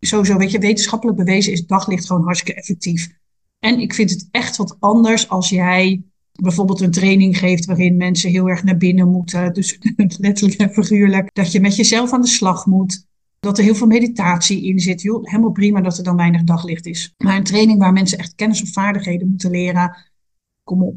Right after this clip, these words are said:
weet je, dat wil je gewoon niet in de training geven zonder daglicht. En ik doe dit dus al tien jaar en ik loop ook nog steeds tegen een aantal dingen aan dat ik toch <laughs> onderschat heb,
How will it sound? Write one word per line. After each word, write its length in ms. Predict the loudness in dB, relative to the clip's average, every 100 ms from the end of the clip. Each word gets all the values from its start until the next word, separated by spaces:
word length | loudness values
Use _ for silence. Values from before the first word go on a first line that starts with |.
| -12 -6
weet 200 | -4 -2
je, 120 | 0
dat 160 | 0
wil 180 | 2 4
je 120 | 4
gewoon 200 | 2 2
niet 160 | 2 2
in 100 | 0
de 80 | -2
training 400 | -2 0 0 0
geven 240 | -4 -2
zonder 280 | -2 -2 -4
daglicht. 520 | -8 -12 -14 -12 -14 -14 _ _ -4
En 360 | 0 2 0 -4 -4
ik 140 | 2
doe 100 | 2
dit 120 | 4
dus 140 | 2 2
al 80 |
tien 220 | 4 6 6
jaar 300 | 4 0 0
en 160 | -2
ik 160 | -4 -2
loop 200 | -2 -4
ook 160 | -6 -4
nog 140 | -4
steeds 260 | -4 -6 -4
tegen 220 | -4 -2
een 60 | 0
aantal 260 | 0 0
dingen 260 | 2 2 2
aan 200 | 0 0
dat 140 | 0
ik 120 | -4 -2
toch 280 | -2 -2 -6
<laughs> 140 | 0 2
onderschat 500 | 2 2 -2 -2 0
heb, 300 | -2 -2